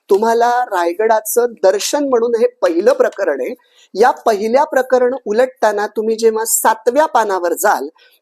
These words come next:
तेव्हा सातव्या पानावर दुसऱ्या पॅराग्राफमध्ये वरून जर तुम्ही सहा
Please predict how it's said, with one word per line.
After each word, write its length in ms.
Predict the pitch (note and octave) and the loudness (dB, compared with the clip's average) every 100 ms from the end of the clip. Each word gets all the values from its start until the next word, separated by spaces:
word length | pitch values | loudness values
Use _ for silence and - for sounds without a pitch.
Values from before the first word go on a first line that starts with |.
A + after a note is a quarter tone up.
| - | 2
तेव्हा 280 | A3 B3 D4 | 2 2 -2
सातव्या 520 | - G#3+ - A3 C#4+ | 0 0 0 0 0
पानावर 520 | D4 A3 F#3+ E3+ F#3+ - _ _ - | 0 -2 -2 -2 -2 -4 _ _ -12
दुसऱ्या 440 | D#3+ B3 - E4 | -2 -2 2 2
पॅराग्राफमध्ये 920 | E4 A#3 G3+ F3 E3+ - C#4 D3+ F#3 B3 _ _ | 2 0 0 -2 -2 -4 -8 -2 0 -2 _ _
वरून 440 | E3 F3+ A3 D#4+ D#4+ | -2 2 2 2 0
जर 200 | C#4+ B3+ | 0 0
तुम्ही 380 | - F#3+ A3 C4 _ _ _ _ _ _ _ _ _ _ _ _ _ _ _ _ _ _ - | -2 -4 -4 -6 _ _ _ _ _ _ _ _ _ _ _ _ _ _ _ _ _ _ -14
सहा 580 | - - C3+ D#3+ G3 | -8 -4 -4 -2 -6